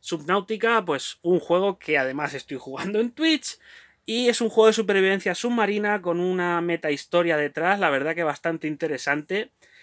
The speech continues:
Y me parece un juego súper original, o sea, me gusta mucho cómo está implementado el tema de, eh, la supervivencia en el fondo marino, etcétera. La verdad que un gran juego.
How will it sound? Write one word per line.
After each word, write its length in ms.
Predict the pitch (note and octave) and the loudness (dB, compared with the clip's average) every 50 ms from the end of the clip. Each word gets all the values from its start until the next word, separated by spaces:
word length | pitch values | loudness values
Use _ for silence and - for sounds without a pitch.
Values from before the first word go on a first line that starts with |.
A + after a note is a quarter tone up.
| _ _ _ | _ _ _
Y 120 | - F#3+ | -6 -4
me 140 | F#3+ G3 F#3+ | -2 -2 -2
parece 280 | F#3 F#3+ F#3+ G3+ - A3+ | -4 -4 -6 -4 -2 -2
un 80 | G#3+ | -4
juego 300 | F#3 - F#3+ G3+ G#3 G#3 | -2 0 2 2 2 2
súper 340 | G3+ - - G3+ F3 F3+ E3+ | 0 0 -2 0 0 2 2
original, 580 | E3+ E3 D#3+ C#3 - D3 C#3+ D#3+ D#3+ C#3 B2 A#2 | 2 0 0 -4 -6 -4 -2 0 0 0 0 -4
o 40 | A#2 | -6
sea, 520 | - - C#3 C3 C3 B2+ B2+ B2+ B2+ B2+ B2+ | -6 -6 -6 -4 -2 -2 -2 -2 -2 -2 -4
me 220 | C3 C3 C3+ C3+ | -6 -6 -8 -4
gusta 320 | C#3 F3 F#3 - - F3 D#3+ | -4 -4 -6 -2 -2 -2 -2
mucho 340 | D#3+ D#3+ D#3+ - - F3+ | -2 -4 -6 -4 -6 -4
cómo 220 | D#3+ E3 D#3+ D#3 C#3+ | -4 -4 -6 -6 -8
está 440 | - _ - D3 C#3+ C#3+ C#3 C#3 C#3 | -10 _ -2 -2 0 0 0 -2 -4
implementado 600 | C#3 C3+ D3 C#3+ C#3 C#3 C3+ B2+ C3 C#3 C3+ C3+ | -6 -4 -4 -4 -2 -2 -6 -4 -4 -2 -2 -2
el 120 | C3 B2 | -2 -2
tema 280 | A#2+ - C#3 C#3 C3+ C3 | -6 -6 -4 -4 -4 -4
de, 340 | B2+ B2+ B2+ B2 B2 B2 C3+ _ _ - - - - _ _ _ - | -4 -4 -4 -4 -6 -6 -8 _ _ -20 -20 -20 -20 _ _ _ -8
eh, 280 | C3+ C3+ C3+ C3+ C3 C3 | -4 -2 -2 0 0 -2
la 80 | C3+ | -2
supervivencia 760 | C3 - D3 C3+ C#3+ C#3+ C3+ C#3 D3+ D#3 D3+ - E3 D#3 D3+ | -4 -6 -8 -8 -6 -4 -2 -2 -2 -4 -4 -4 -2 -2 0
en 100 | D3 C#3+ | 0 -2
el 120 | C#3 C3 B2 | -4 -6 -6
fondo 280 | - D3+ D3+ C#3+ C#3 | -4 -4 -4 -2 -4
marino, 800 | C3 B2+ B2 B2+ D#3+ G3 A3 G#3+ G#3 G3+ F#3+ F3 E3+ D#3+ D3+ D3 | -4 -4 -6 -4 -4 -4 -4 -4 -4 -4 -4 -4 -4 -4 -4 -6
etcétera. 500 | C#3 - - D#3+ D3+ - B2+ A#2 A2+ A2+ | -8 -6 -6 -6 -4 -4 -6 -6 -6 -6
La 120 | B2 B2+ | -8 -8
verdad 300 | B2+ B2+ C3 D3 D#3 D#3 | -8 -8 -6 -6 -6 -6
que 360 | - F3 E3+ E3 D#3+ D#3+ D#3 | -4 -2 0 0 2 2 0
un 180 | D#3 D3+ E3 E3 | -2 -2 -4 -4
gran 300 | D#3 D#3+ E3 E3 E3 C#3+ | -2 -2 -2 -2 -2 -4
juego. 420 | - - - D3 C3 A#2+ A#2 - | -6 -4 -4 -4 -2 -4 -6 -12